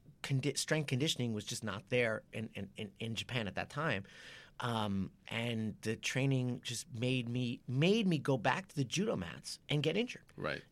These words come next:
Speaker 1: And I still have this, you know, the shoulder problem here from that time. I was doing an Osotogari throw, and, uh, and I, and I never, I just, I couldn't move in a direction that I could move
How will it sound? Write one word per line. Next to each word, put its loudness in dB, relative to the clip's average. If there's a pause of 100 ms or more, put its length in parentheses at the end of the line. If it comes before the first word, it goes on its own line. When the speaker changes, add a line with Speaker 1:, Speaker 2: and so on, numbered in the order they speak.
Speaker 1:
And 4
I 6
still 2
have 4
this, -2
you 2
know, 4
the 0
shoulder 2
problem -2
here 0
from -8
that -4
time. -6
I -2
was -6
doing -4
an -6
Osotogari -6
throw, -2 (220)
and, -8
uh, 6 (120)
and 0
I, -4
and 0
I -4
never, 0
I -6
just, -6 (160)
I -8
couldn't 2
move 4
in 0
a 2
direction -4
that -4
I -4
could -10
move -4